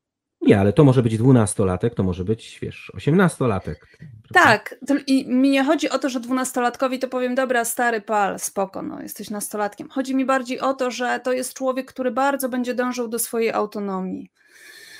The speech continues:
Speaker 2: Bardzo mocno. I jeżeli on sięga po papierosy, no to tak naprawdę, i to jest pewnie coś, co jest trudne i dla wielu osób nie do przyjęcia i ja to rozumiem,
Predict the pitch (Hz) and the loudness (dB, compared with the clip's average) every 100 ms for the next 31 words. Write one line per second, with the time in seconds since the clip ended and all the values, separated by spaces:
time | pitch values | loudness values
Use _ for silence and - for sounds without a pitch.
0 | - - - 226 240 226 220 208 202 214 | -20 -20 0 4 4 2 -2 -2 -4 -4
1 | 208 233 240 302 294 262 - 320 349 320 | 0 0 2 2 2 0 -2 0 2 2
2 | 294 247 233 233 226 226 208 196 190 - | 0 -2 -2 -4 -6 -4 -4 -4 -6 -10
3 | - 208 _ 254 247 262 277 285 294 294 | -12 -16 _ -8 -6 -4 -4 0 2 2
4 | 339 339 277 220 220 233 294 - _ - | 4 2 2 0 2 2 -2 -10 _ -14
5 | 240 277 277 269 277 269 262 262 262 262 | 2 4 4 2 0 0 0 0 -2 -2
6 | - 247 254 254 - 285 254 247 240 247 | -2 -2 -2 -2 0 0 2 0 -2 -4
7 | 220 240 254 247 269 269 277 277 277 269 | -6 -4 -2 0 0 0 0 -2 -2 -2
8 | - 285 254 247 277 277 269 269 269 302 | -4 -2 0 0 -2 -2 0 0 0 -2
9 | 349 349 320 220 196 208 | -2 0 2 2 -2 -6